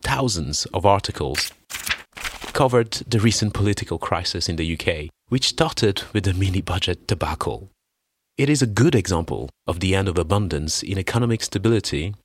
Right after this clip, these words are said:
and low interest rates volatility. Think mortgage rates, for example. The Guardian has an article entitled The Mini Budget That Broke Britain and Liz Truss. The Financial Times has one that reads,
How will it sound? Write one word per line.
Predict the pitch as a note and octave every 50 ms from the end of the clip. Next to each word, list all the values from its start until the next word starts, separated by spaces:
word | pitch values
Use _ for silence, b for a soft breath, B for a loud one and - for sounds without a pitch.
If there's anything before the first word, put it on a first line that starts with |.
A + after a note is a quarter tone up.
| _ _ _ _
and | G2 G2 G2+ G2+
low | G2 G2
interest | G2 F#2+ F#2 - E2+ - - -
rates | D2+ D#2 - - -
volatility. | - D#2 D2+ D#2 - - F#2+ F2+ D#2 - - - C#2+ D#2+ - _ _ _ _ _ _
Think | - B2+ A2+ G#2+ - - - - _ -
mortgage | F#2 F#2 F2+ F2 - F2+ D2+ - -
rates, | D2+ A#1+ - - - - - -
for | - - D#2
example. | D#2 - - D2+ C#2+ C#2 - - - - _ _ _ _ _ _ _ _ _ _ _ _ _
The | - A2
Guardian | - C#3+ E3+ F#3+ F3 B2+ A#2+ A2 G#2+ A#2+ A2+ G#2
has | A#2 A2+ A2
an | G2+
article | G2+ G2 G2 - - F2+ F#2+ F2+ F2+
entitled | E2+ E2+ - - F2+ E2+ E2 - D#2 C#2+ D#2+ F2 - - - - - - - - - - - - -
The | - E2
Mini | F2+ A2+ B2+ C3+ C3+
Budget | A#2+ A#2+ A#2 - G#2 G#2+ G#2 -
That | - F#2+ - -
Broke | - F2 E2 E2+ - _
Britain | - F2 D#2+ - - C#2+ C2+ D2+ D#2+ - _ _
and | - E2+ D#2 D2+
Liz | D2 C#2+ -
Truss. | - - - - - - - - - _ _ _ _ _ _ _
The | -
Financial | - - F2+ G#2 A#2+ B2 - G#2+ F#2
Times | - A2+ C#3 E3 D3+ G2 D#2+ E2+ F2 - - - _ _ -
has | F#2 E2+ F2+
one | F#2 A#2 A#2+ G#2+ G2
that | F#2+ F#2+ E2+ - -
reads, | E2+ E2 E2+ E2+ - -